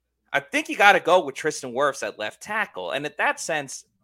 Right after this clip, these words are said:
you're not gonna just swap Donovan Smith and move him over to right tackle. At that point, I think you gotta let him go.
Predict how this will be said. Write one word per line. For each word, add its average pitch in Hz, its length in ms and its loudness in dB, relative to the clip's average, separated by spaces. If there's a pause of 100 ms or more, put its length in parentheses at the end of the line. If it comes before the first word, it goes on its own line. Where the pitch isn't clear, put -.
(880)
you're 202 140 -2
not 311 100 0
gonna 226 160 -4
just - 380 -8
swap 139 440 -2
Donovan 131 320 -4
Smith 131 320 -10
and 107 100 -12
move 113 160 -10
him 107 80 -10
over 107 200 -6
to 92 60 -12
right 113 320 -2
tackle. 87 500 -10
At - 140 -10
that 240 260 -4
point, 120 300 -6
I 110 80 -6
think 160 300 -12
you 120 80 -14
gotta 117 320 0
let 107 200 -4
him 95 180 -12
go. 123 260 -2